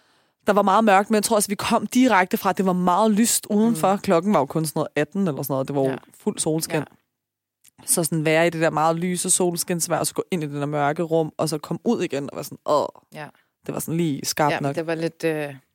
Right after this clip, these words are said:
Speaker 2: ja, det, det var lidt svært at lysregulere, men det var hyggeligt.
Speaker 1: Det var
Speaker 2: Ja,
Speaker 1: s-
Speaker 2: det var hyggeligt. Jeg er stolt af at se, at, øh, der blev, øh,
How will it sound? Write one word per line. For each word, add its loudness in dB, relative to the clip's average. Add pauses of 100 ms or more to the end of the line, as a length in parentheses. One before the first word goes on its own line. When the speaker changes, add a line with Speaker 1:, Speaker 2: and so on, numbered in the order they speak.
(240)
Speaker 2:
ja, -8 (380)
det, -4
det -2
var 2
lidt -2
svært -2
at -2
lysregulere, -8
men -4
det -2
var 0
hyggeligt. -4 (400)
Speaker 1:
Det -2
var 2
Speaker 2:
Ja, 0
Speaker 1:
s- -2
Speaker 2:
det -10
var -2
hyggeligt. -6 (100)
Jeg -6
er -10
stolt -2
af -4 (480)
at -10
se, -4 (160)
at, -6 (120)
øh, -6
der -6
blev, -4
øh, -6